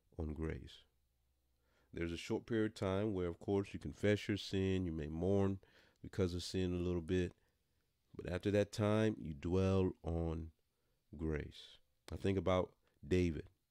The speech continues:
He sinned with Shab-, uh, Bathsheba, and, the, and he, there was a period of mourning there.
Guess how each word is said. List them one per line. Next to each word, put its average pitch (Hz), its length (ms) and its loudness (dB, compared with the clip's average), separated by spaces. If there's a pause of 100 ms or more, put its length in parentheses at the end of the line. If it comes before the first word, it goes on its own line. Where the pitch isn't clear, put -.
(440)
He - 100 -10
sinned 101 400 2
with 95 160 2
Shab-, 85 320 -2 (240)
uh, 80 280 -6 (220)
Bathsheba, 101 680 -2 (640)
and, 80 160 -4
the, 76 180 -2
and 82 140 -4
he, 85 260 -4
there 85 140 -2
was 80 80 -2
a 76 60 -4
period 104 340 0
of 87 80 -2
mourning 101 480 2
there. 98 360 4